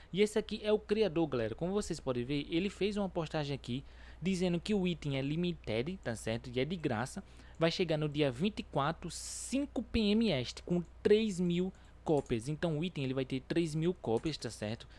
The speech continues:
E tá aqui o link do item, que no caso é esse item aqui. O link do item vai tá na descrição do vídeo pra vocês, junto com o código aqui do item, tá certo? Você vai fazer o seguinte, galera. Você vai tá vindo aqui, ó, vai clicar nesse botão de Limited U.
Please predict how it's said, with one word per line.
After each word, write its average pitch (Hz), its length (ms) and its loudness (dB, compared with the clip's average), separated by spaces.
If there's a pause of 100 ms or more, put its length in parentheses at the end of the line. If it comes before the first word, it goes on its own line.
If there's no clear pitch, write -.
(220)
E 165 80 -2
tá 202 120 2
aqui 196 180 0
o 190 80 4
link 170 300 0
do 180 160 0
item, 131 280 -2
que - 140 -8
no 143 100 -4
caso 127 280 -4
é - 20 0
esse 135 220 -6
item 123 220 -4
aqui. 110 240 -8 (300)
O 160 80 2
link 220 220 2
do 190 100 0
item 185 200 -2
vai 170 120 0
tá 160 120 -2
na 165 120 0
descrição 160 540 0
do 127 100 2
vídeo 123 200 -2
pra 131 120 2
vocês, 123 300 0
junto 147 300 -2
com 180 120 -2
o 220 220 2 (100)
código 175 380 6
aqui 147 200 0
do 143 200 0
item, 131 260 -2
tá 117 140 -4
certo? 113 360 -4 (380)
Você - 140 -2
vai 233 100 4
fazer 208 220 2
o 214 60 4
seguinte, 180 400 -2
galera. 120 280 -2 (320)
Você - 140 4
vai 214 100 4
tá 208 140 2
vindo 202 180 4
aqui, 170 240 2
ó, 156 80 8
vai 123 220 4
clicar 160 320 0
nesse 151 220 -2
botão 147 360 0
de 120 120 -4
Limited 160 600 0
U. 113 140 -2